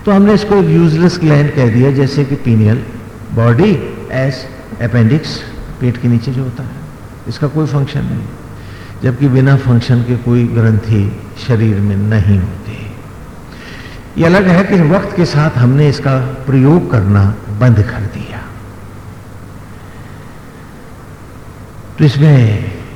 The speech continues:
फिर से अनुसंधान शुरू किए, जब कहा कि pineal body is the regulator of the regulators of human body,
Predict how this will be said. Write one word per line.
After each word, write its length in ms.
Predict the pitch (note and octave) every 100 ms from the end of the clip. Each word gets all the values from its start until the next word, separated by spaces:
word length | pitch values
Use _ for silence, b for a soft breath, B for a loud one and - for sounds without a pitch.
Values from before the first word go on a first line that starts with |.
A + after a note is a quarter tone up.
| - - - - - - - - - - - -
फिर 140 | D#3+ E3
से 240 | - E3+
अनुसंधान 580 | D3+ C3 C#3+ C3+ C#3 C#3+
शुरू 260 | C#3+ C#3
किए, 340 | A#2+ A#2+ A2+ G2 F#2 - - - - - - - - - - B B B B B B -
जब 160 | B2 A2
कहा 220 | B2 C3
कि 120 | B2
pineal 440 | A#2+ A3+ G#3+ C3 B2
body 360 | A#2 A#2+ B2 A#2+
is 140 | A#2
the 140 | A2+ A2+
regulator 760 | A2 A2 A2+ A#2 B2+ B2 G#2 G2 F#2+ - - B2
of 160 | A#2 D3+
the 80 | C3+
regulators 720 | C3 A#2+ A#2+ A2+ - A#2+ A#2+
of 200 | A#2+ -
human 400 | A2 G#2+ G#2+ G2+
body, 380 | G2 F#2+ E2+